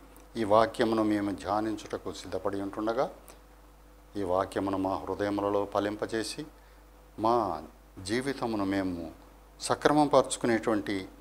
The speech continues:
విధముగా మా ప్రణాళికలను రూపుదిద్దుకునేటువంటి స్థితిని మాకు ప్రసాదించుమని, వినుచున్న ప్రతి ఒక్కరిని దీవించి ఆశీర్వదించి వర్ధిల్ల చేయమని ఈ కొద్ది విన్నపములు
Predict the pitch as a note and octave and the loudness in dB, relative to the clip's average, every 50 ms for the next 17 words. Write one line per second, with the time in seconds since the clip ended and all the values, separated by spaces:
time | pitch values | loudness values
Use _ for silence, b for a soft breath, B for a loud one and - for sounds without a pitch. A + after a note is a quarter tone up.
0 | - - G#2 F#2+ G#2+ A#2 A#2+ A2+ G#2+ G2+ F2+ D#2+ D#2 - - - - - - b | -10 -10 -6 -4 -2 -2 0 4 6 6 6 4 0 -6 -12 -20 -20 -20 -20 b
1 | b b b b - - - - - - G#2 G2 F#2+ F#2 - F#2 F#2+ F#2 G2+ G#2+ | b b b b -20 -20 -20 -20 -12 -4 0 0 0 0 0 0 0 2 4 2
2 | A2 G#2+ A2 A2 - A2 G2+ G2 F#2+ F#2 F2+ F#2+ G#2+ A2 - - B2 G#2 F#2+ - | 2 2 2 0 0 0 0 0 -2 -4 -2 0 0 0 0 -4 -10 -10 -10 -10
3 | - - G#2+ G2+ G2 A2 G#2+ - A2 A2 G#2 - G#2+ G2+ F#2 - - G2+ - - | -10 -6 -6 -4 -4 -4 -6 -2 -2 -2 -2 -2 -4 -6 -6 -6 -10 -12 -10 -8
4 | - A2+ - - A#2+ A#2 G#2+ G2+ G2 F#2 - - E2+ - - - - - - - | -8 -8 -6 -6 -6 -4 -2 -2 -2 -4 -6 -10 -16 -18 -18 -20 -20 -20 -20 -20
5 | - - - - - F#2+ - - - A#2 A2+ A2+ A2+ A2 - - G2 F2+ F2 F2 | -20 -20 -20 -14 -10 -10 -6 2 4 4 4 4 2 -6 -6 -6 -6 -6 -6 -6
6 | E2+ D#2 - - - - - b b b b b b b b - - G#2 G#2+ A#2 | -8 -12 -14 -16 -20 -20 -20 b b b b b b b b -10 -2 0 0 0
7 | A2 - B2+ C3 A#2+ - - G#2+ G2 - A2+ A2 A2+ A2+ - C#3 C#3 C3 C3 A#2 | 0 0 -2 -2 -2 -2 -2 -4 -4 -2 0 -2 -2 0 -2 -2 0 0 -2 0
8 | G2+ A2 A2+ A2 A2 A2+ G#2+ G#2 - - A#2+ G#2+ G2 F2+ G2 G2 - - - G2+ | 0 2 2 2 2 0 -2 -2 -4 -6 -4 0 2 2 2 2 0 -2 -4 -4
9 | F#2 F#2+ F2 F#2 F#2+ F#2 - F#2+ F#2 F#2 F#2 F#2+ A#2+ A#2 A#2 A#2 A#2+ - C3 A#2+ | -4 -4 -6 -6 -8 -8 -4 -2 -2 -2 -2 -2 -2 -2 -2 -2 0 0 0 0
10 | G#2+ G2 E2+ D#2+ D#2 D#2 - - b b b b b b - A2 G2+ - - G#2 | 0 -2 -4 -6 -10 -14 -16 -20 b b b b b b -4 -4 -2 2 0 0
11 | G#2+ A2+ G#2 G#2 G#2 G#2 - - G#2 F#2+ F#2+ F#2+ F2+ E2+ E2 | 2 2 0 0 0 -2 -2 -2 -4 -4 -2 -4 -6 -6 -8